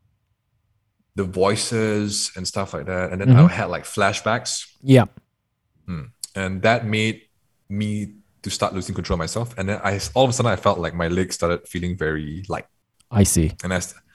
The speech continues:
Speaker 1: I started sobbing and crying. And I was,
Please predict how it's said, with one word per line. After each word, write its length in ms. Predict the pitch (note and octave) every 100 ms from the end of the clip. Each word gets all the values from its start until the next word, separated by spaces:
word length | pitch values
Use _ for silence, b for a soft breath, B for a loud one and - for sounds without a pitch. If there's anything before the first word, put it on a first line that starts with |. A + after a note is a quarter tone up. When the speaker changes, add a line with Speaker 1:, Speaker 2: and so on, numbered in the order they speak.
| -
Speaker 1:
I 80 |
started 280 | F2+ G2 -
sobbing 440 | F#2 - G2 F#2+ F#2+
and 120 | E2
crying. 640 | - F#2 F2+ F#2 F#2 F2+ F#2 _ _ _ _ _ _ -
And 80 | F#2
I 60 | F2+
was, 360 | F2 F2 -